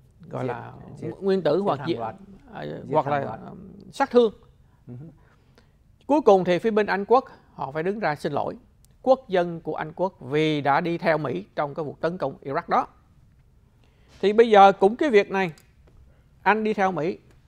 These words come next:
Speaker 1: vào khu vực Biển Đỏ để bảo vệ những cái chiếc tàu hàng này. Thứ nhất, câu hỏi đặt ra là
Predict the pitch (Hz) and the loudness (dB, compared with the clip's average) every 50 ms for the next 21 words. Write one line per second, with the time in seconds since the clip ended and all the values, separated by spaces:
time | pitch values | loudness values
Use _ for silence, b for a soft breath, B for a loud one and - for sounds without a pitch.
0 | _ _ - 156 143 143 147 143 127 - - 202 170 165 - - - 156 160 170 | _ _ 0 2 2 2 2 0 -4 0 0 2 2 2 -2 -4 -6 -6 -2 0
1 | 147 123 151 208 - - _ _ _ _ _ _ 139 147 156 151 143 151 156 151 | 2 2 2 0 0 -6 _ _ _ _ _ _ -10 -6 -2 0 0 0 0 0
2 | 135 127 131 131 135 135 147 156 160 - - 220 196 - 139 131 113 131 139 135 | -2 -4 -4 -8 -10 -12 -12 -12 -14 -10 -10 -10 -4 -2 -2 -2 -2 -4 -6 -6
3 | 123 135 131 131 117 110 - _ - b b b b b b b b b _ _ | -6 -6 -6 -6 -8 -10 -14 _ -20 b b b b b b b b b _ _
4 | - 220 233 277 277 - - 165 160 160 170 180 165 - - 165 165 160 156 143 | -2 0 0 0 0 0 -2 -2 0 -2 -2 -2 -4 -2 0 2 2 4 2 0
5 | 131 120 | 0 -2